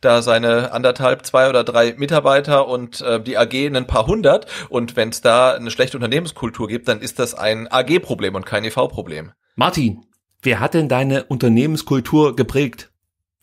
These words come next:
Speaker 2: Ich sag's dir, deine Ehrenmänner waren's. Das war ein Röttgermann, das war ein Mutschler,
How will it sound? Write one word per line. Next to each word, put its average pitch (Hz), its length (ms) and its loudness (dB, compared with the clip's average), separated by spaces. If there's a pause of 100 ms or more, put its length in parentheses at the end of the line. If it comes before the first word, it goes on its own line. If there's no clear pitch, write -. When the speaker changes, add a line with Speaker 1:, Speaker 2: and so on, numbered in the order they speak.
(120)
Speaker 2:
Ich 202 160 -6
sag's 220 280 -4
dir, 170 180 2
deine 170 400 -4
Ehrenmänner 247 640 2
waren's. 233 400 2 (240)
Das 226 220 0
war 247 160 2
ein 294 80 -2
Röttgermann, 208 720 0 (160)
das 202 180 2
war 247 160 2
ein 262 120 0
Mutschler, 208 600 0